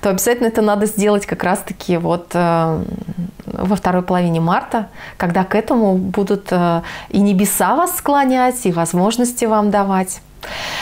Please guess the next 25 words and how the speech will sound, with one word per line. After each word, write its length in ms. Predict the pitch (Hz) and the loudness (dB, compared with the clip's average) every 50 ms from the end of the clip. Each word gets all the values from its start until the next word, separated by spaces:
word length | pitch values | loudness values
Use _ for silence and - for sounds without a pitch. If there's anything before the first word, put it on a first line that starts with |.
| - - - | -8 -6 -4
Обязательно 580 | - 208 262 277 294 349 349 349 302 262 247 240 | -2 0 0 2 2 2 2 2 2 2 4 4
ещё, 760 | 240 240 240 240 - - 269 277 269 262 254 240 220 - - - | 4 2 2 0 0 2 2 4 4 4 4 4 4 2 0 0
а, 320 | 190 196 196 196 190 190 190 | 0 2 2 4 2 2 2
я 400 | 190 190 220 226 226 220 208 202 | 2 2 2 2 2 2 2 2
на 200 | 196 185 190 190 | 2 2 2 0
что-то, 680 | - - - - 262 285 285 285 - 180 165 165 - - - - - - | -2 -4 -2 0 0 0 0 0 -2 -2 0 -2 -4 -6 -10 -16 -8 -2
ам, 800 | - 185 180 175 175 175 175 175 175 170 165 160 156 151 - - - - | 0 2 2 4 4 4 4 4 4 2 2 0 0 -2 -2 -4 -4 -2
буду 240 | 196 202 247 214 214 | 0 2 2 2 2
указывать, 760 | 196 190 - 190 208 208 214 185 180 180 175 180 - - - 165 | 2 0 0 0 0 0 0 0 0 0 -2 -2 -6 -8 -4 -2
эм, 340 | 160 165 160 160 165 - - - | 0 0 0 -2 -2 -4 -6 -10
э, 880 | - - - - - - - - - - - - - 190 190 185 180 175 170 - | -14 -14 -12 -12 -12 -12 -12 -12 -10 -10 -6 -2 0 2 2 2 2 0 0 0
в 340 | 185 185 180 175 175 175 180 - | 0 2 4 4 2 2 0 0
своих 440 | - 185 185 185 202 226 240 240 - | 0 0 2 2 2 0 0 -2 -2
постах 640 | - 185 185 - - - 165 160 170 214 247 - - | -2 -2 -2 -2 -2 -2 0 2 0 0 -2 -4 -8
в 20 | |
социальных 480 | - - 185 - - 190 185 208 240 240 | -6 -6 -4 -2 0 0 0 0 0 -2
сетях, 480 | 240 277 - - - 180 165 156 - | -4 -6 -8 -6 -4 -4 -4 -4 -4
в 40 | - | -4
Фейсбуке 460 | - 180 180 180 180 247 240 247 254 | -2 -2 0 0 0 0 -2 0 0
и 40 | 247 | 0
в 20 | 240 | 0
Инстаграме. 560 | 240 240 - 220 196 185 175 156 147 147 165 - | 0 0 -2 -2 -2 0 -2 -2 -2 -4 -4 -2
Поэтому 340 | 196 202 208 208 220 214 226 | -2 -2 0 0 0 0 2
я 320 | 220 214 226 233 240 240 | 2 2 2 2 2 2
вас 220 | 220 202 214 - | 2 0 -2 -2